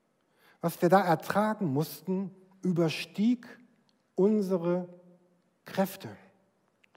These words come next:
Ich weiß nicht, wie sympathisch ihr das finden würdet, wenn ich hier morgen stehen würde und sagen: „Leute, letzte Woche, das überstieg meine Kräfte.“ Ich wette, die Hälfte von euch würde sagen: „Hey Jürgen, wir wollen einen Pastor, der genug Kraft hat, der stark ist,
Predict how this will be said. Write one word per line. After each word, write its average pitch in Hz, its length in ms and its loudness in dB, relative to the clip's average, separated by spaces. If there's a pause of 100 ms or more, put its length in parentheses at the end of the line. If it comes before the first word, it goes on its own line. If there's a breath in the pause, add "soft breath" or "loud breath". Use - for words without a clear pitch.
(920)
Ich 127 160 -6
weiß 170 200 0
nicht, 143 140 -4
wie 143 60 -4
sympathisch 147 540 -2
ihr 151 80 -4
das 143 120 -2
finden 185 300 0
würdet, 143 240 2
wenn 160 120 -2
ich 151 60 -4
hier 156 80 0
morgen 147 240 -2
stehen 160 280 0
würde 147 100 0
und 135 40 -4
sagen: 143 180 0
„Leute, 151 240 -2 (480 loud breath)
letzte 151 260 -2
Woche, 151 200 -2
das 139 140 -4 (260)
überstieg 135 520 -10
meine 156 220 -6
Kräfte.“ - 300 -16 (1000)
Ich 143 140 -8
wette, 226 200 4
die 190 100 8
Hälfte 226 280 6
von 208 120 2
euch 190 220 0
würde 202 140 2
sagen: 190 240 4
„Hey 202 120 4
Jürgen, 202 260 4
wir 175 80 0
wollen 185 140 4
einen 175 60 -2
Pastor, 196 340 0
der 180 180 6
genug 190 320 6
Kraft - 320 0
hat, 233 240 -2
der 208 80 4
stark 233 360 -2
ist, 180 260 0